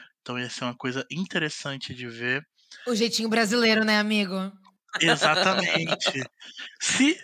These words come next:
Speaker 1: como ela tem Star Power, ela vai dar um tapa na cara do Tony Khan, tirar a Emi Sakura do Dark pra lutar contra ela no, <laughs> no
Speaker 3: <laughs>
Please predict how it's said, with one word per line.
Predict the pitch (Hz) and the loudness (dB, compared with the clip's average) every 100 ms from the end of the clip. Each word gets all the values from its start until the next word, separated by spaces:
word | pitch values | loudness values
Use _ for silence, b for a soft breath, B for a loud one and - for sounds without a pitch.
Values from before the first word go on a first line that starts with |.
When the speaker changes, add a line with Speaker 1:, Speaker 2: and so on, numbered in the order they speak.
| - | -2
Speaker 1:
como | - 277 | 0 4
ela | 330 285 | 4 6
tem | 254 | 4
Star | 226 - 226 180 | 4 2 2 2
Power, | 202 180 170 | 4 6 6
ela | 175 160 | 6 4
vai | 156 165 165 | 4 4 4
dar | 156 | 0
um | 165 170 | -4 -4
tapa | - 165 175 | -2 -2 0
na | 165 | -2
cara | 160 165 151 | 0 -2 -2
do | 151 | -6
Tony | - 156 | -6 -6
Khan, | - 151 | -4 -4
tirar | 156 - 160 143 | -2 -2 2 2
a | 196 | 2
Emi | 233 | 0
Sakura | 214 - 170 165 160 151 | -2 2 2 2 -2 -2
do | 147 143 139 | -2 -2 -2
Dark | 135 135 170 - - | 2 2 2 -2 -2
pra | 147 | -2
lutar | 143 151 - 135 | 0 -2 -2 -2
contra | - 135 143 | -4 -4 -2
ela | 135 135 | 0 0
no, | 131 | -2
<laughs> | 131 147 254 - 190 208 - 190 - 185 | -2 0 0 0 0 0 -2 -4 -4 -2
no | 160 139 | 0 0
Speaker 3:
<laughs> | - 185 165 | 0 0 -2